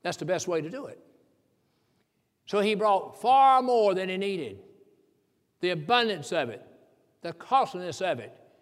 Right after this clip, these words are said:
showed what was right here in the heart of Nicodemus.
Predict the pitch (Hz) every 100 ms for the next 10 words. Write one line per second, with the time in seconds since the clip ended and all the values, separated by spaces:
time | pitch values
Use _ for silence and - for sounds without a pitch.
0 | _ - 220 220 165 202 165 151 214 220
1 | 156 208 180 165 151 190 139 123 - -
2 | _ _ _ _ _ _ - 170 170 156
3 | 131 104 98 - -